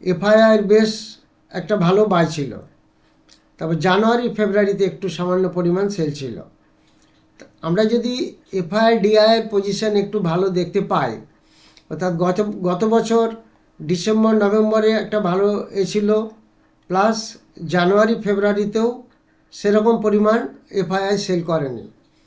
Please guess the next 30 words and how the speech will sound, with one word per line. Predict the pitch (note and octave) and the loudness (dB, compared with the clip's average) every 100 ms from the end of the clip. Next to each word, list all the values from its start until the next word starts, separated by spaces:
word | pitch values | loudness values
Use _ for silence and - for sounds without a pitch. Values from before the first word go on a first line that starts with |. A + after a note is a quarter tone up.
| _ _ | _ _
তাহলে | E3 E3+ | -6 -2
ultimately | F3+ G#3+ A3+ A3+ A#3 G3+ - | 0 0 0 2 0 -4 -4
সেরকম | G3 G3 A3+ A3 | -4 0 0 0
ডাটা | F#3 F3 G#3 | 0 0 0
যদি | G3+ G#3 | 0 0
আমাদের | F#3+ G3 G#3 F#3 | 0 0 0 0
আবার | F3+ F#3+ F#3+ _ _ _ | -2 -2 -6 _ _ _
ফিরে | - F#3 F#3+ E3+ | -2 0 2 0
আসে, | E3 D#3+ C3 - - | -2 -4 -6 -12 -12
এফআইআই | D#3+ F#3 F#3 F#3 | -6 -4 -2 0
যদি | F#3 | 0
ভালো | E3 F3 | 0 0
ইনভেস্ট | F3+ E3+ F3+ D#3+ | 0 0 -2 -4
করে, | F3+ C#3 A#2+ - _ _ _ - _ _ - | -6 -4 -10 -16 _ _ _ -20 _ _ -8
এটা | F3 G#3 | -2 -2
একটা | G3+ G3+ | 0 -2
ভালো | E3+ F#3+ F#3+ | 0 2 0
অপরচুনিটি | F3 F#3 F3+ F3 E3+ F3 | -2 -4 0 0 0 -2
আমাদের | D#3+ E3+ - | -2 -4 -6
থাকবে। | D3+ A2+ G2 - _ _ _ _ _ _ | -8 -8 -12 -18 _ _ _ _ _ _
আর | D#3+ D3+ | -10 -2
যদি | F#3+ A3 G#3+ | 0 0 0
কন্টিনিউয়াস | G3+ G3 A3 A3 A3 G#3+ - - | 0 2 0 2 0 0 -6 -6
সেলিং | G3 G#3 G3 | 0 2 0
করতে | F#3+ F#3+ | -2 -4
থাকে, | F#3+ F#3 F3 | -4 -2 -2
তাহলে | E3+ F3 G#3 - - _ _ _ _ | -2 0 -2 -4 -14 _ _ _ _
একটা | - - F#3+ F3 | -14 -6 0 2
নেগেটিভ | F3+ F#3 G#3 G3+ | 2 2 0 0
পজিশনই | F3+ D#3 E3+ G3+ | 0 2 0 -2